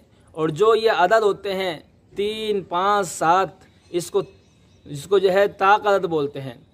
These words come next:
और ये अल्लाह को पसंद है। हाज़रीन गिरामी, ये तीन सफ़ों का और पाँच सफ़ों का, सात सफ़ों का हुक्म जो है ये मुस्तहब है। आप हजरात ने इन सारी बातों से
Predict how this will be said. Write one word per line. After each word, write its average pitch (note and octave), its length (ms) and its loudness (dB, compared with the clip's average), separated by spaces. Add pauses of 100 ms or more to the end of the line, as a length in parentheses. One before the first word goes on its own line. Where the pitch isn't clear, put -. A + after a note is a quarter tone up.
(140)
और D#3+ 120 -4
ये G3 120 4
अल्लाह F#3 260 2
को F#3 160 -2
पसंद D#3 460 -6
है। - 160 -16 (960)
हाज़रीन G3+ 340 2
गिरामी, E3 380 0 (680)
ये E3+ 80 -6
तीन A#3+ 320 -4
सफ़ों A3+ 420 0
का G#3+ 180 2 (480)
और F3 240 2
पाँच F#3 320 0
सफ़ों G#3 360 0
का, F#3+ 180 -2
सात F#3 300 -2
सफ़ों F#3+ 280 -4
का F#3 120 -4
हुक्म F3 400 0
जो F3 100 -2
है F3+ 140 2
ये G#3 120 4
मुस्तहब D#3+ 520 -6
है। B2 160 -12 (1000)
आप D3 160 -2
हजरात F3+ 320 0
ने F#3+ 240 -2 (520)
इन F3 120 -8
सारी F#3 320 4
बातों G3+ 340 2
से G#3+ 320 -4